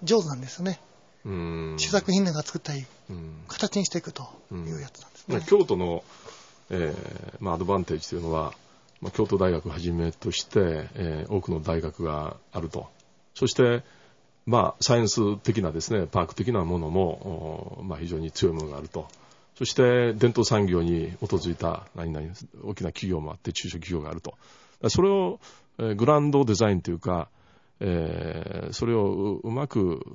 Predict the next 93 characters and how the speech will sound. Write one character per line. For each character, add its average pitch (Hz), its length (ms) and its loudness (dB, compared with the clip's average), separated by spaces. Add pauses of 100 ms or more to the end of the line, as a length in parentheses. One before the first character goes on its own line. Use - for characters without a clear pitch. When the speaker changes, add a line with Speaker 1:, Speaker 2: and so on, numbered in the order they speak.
(160)
Speaker 2:
ま 92 320 -4
あ、 - 100 -20
戦 104 280 0
略 110 240 0
的 131 300 0
に、 143 240 2
中 - 140 -4
小 107 60 0
企 135 100 -2
業 151 60 2
の 107 60 2
戦 156 200 2
略 156 160 0
的 160 200 -4
に 170 120 2
組 - 220 -2
み 135 40 6
合 139 40 4
わ 143 60 4
せ 151 80 0
る 160 60 0
こ 170 100 0
と 151 100 0
に 135 60 4
よ 127 80 4
っ - 20 0
て、 123 460 4 (580)
え 92 320 4
ー、 - 20 0
ま 147 120 8
あ、 - 20 4
先 135 160 6
ほ 151 100 8
ど 117 100 4
冒 135 60 6
頭 143 100 6
で 135 80 6
言 135 80 4
い - 0 -
ま 139 120 4
し - 40 2
た 135 60 4
よ 123 60 4
う - 20 4
に、 98 160 4
ウ 113 120 4
ィ 135 100 6
ー 117 40 4
ン 104 80 4
の 101 300 6
観 113 180 2
光 104 160 4
産 107 200 4
業 90 440 0
な 85 120 0
り 82 80 -4
に 85 40 -6
比 - 100 -6
べ 92 80 0
て 90 100 -6
も、 113 100 0
京 113 180 2
都 98 100 0
に 127 80 2
は 90 240 2
技 95 120 -2
術 92 140 -4
力 90 140 -4
が 78 80 -2
あ 80 40 -4
る 87 80 -2
と。 - 280 -6
そ - 120 -2
の 120 60 4
技 123 100 4
術 147 180 2
力 123 160 2
が、 123 300 4 (360)
え 92 280 0
ー、 98 40 -6
そ - 100 -10
こ 113 60 0
に 98 60 -2
プ - 120 -4
ラ 98 80 0
ス - 60 -6
さ 90 80 0
れ 90 80 0
る 92 60 0
と 90 120 -8
す - 120 -14
る 123 60 -14
と、 104 300 2